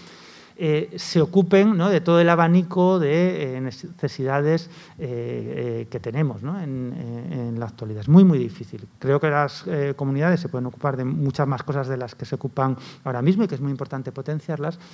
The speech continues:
pero, eh, desde luego, sin instituciones, eh, públicas sólidas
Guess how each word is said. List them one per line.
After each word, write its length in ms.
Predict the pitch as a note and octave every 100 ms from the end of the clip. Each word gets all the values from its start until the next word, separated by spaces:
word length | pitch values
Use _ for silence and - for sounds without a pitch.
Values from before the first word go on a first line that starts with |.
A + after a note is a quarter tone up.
| - - -
pero, 320 | C3+ C#3 E3
eh, 400 | D#3+ C3 A#2+ A#2+
desde 240 | A#2+ A#2+ A#2
luego, 380 | B2 B2+ D3+ D#3 - - -
sin 220 | - C#3
instituciones, 960 | B2+ C3 A2 C#3+ D3 D3+ D3 C#3+ - D#3+
eh, 320 | C#3+ C3+ B2+
públicas 800 | D3 C3+ C3+ - C3+ C3+ C3+ C#3
sólidas 640 | - D3+ D3 D3 D#3+ E3+